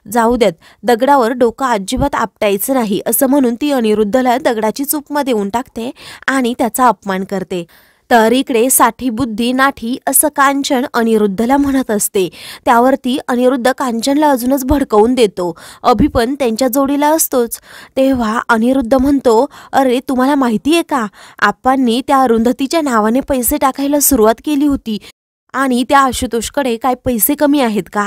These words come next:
आपलं अख्खं घर विकत घेईल एवढे त्याच्याकडे पैसे आहेत." तेव्हा कांचन डोक्याला हात लावते, तर तेवढ्यातच यश तेथे येतो. अभि म्हणू लागतो, "ह्या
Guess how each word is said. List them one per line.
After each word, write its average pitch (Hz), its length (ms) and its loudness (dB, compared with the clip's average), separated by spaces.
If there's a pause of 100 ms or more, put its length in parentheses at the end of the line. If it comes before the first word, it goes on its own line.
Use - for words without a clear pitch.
(140)
आपलं 233 260 -2
अख्खं 240 340 -2
घर 226 280 -2
विकत 254 340 0
घेईल 254 340 0 (440)
एवढे 254 420 2 (320)
त्याच्याकडे 262 400 -4 (100)
पैसे 214 360 -2
आहेत." 196 360 0 (380)
तेव्हा 233 320 0
कांचन 220 500 -4
डोक्याला 226 400 -2
हात 269 300 -6
लावते, 185 400 0 (400)
तर 262 220 2 (100)
तेवढ्यातच 262 500 -2
यश 240 360 0
तेथे 262 220 -4
येतो. 277 320 -2 (100)
अभि 240 220 2
म्हणू 277 280 0
लागतो, 208 400 0 (280)
"ह्या 277 140 0